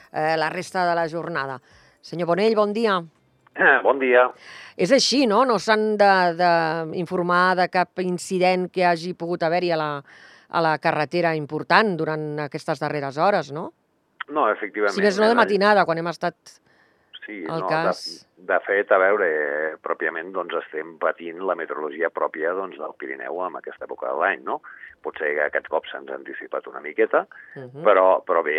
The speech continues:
Speaker 2: aquesta vegada, doncs, eh, penso, doncs, que hi ha hagut, eh, un exercici de comunicació important,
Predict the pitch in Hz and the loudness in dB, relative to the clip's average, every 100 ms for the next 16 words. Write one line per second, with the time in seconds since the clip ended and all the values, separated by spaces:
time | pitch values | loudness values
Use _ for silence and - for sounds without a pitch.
0 | 135 - 73 73 76 73 71 71 80 87 | -4 -6 -6 -4 -2 0 2 2 2 0
1 | 80 73 71 67 67 - 73 73 73 71 | -4 -8 -6 -4 -6 -8 -12 -12 -10 -8
2 | 76 73 73 73 73 73 73 - 69 65 | -8 -10 -8 -6 -6 -6 -12 -10 -8 -6
3 | 65 69 71 69 71 - 76 - 71 73 | -8 -12 -14 -10 -10 -10 -14 -8 -8 -8
4 | 73 69 65 - 67 - 69 - 117 135 | -12 -10 -8 -8 -10 -10 -10 -6 -8 -8
5 | 170 | -14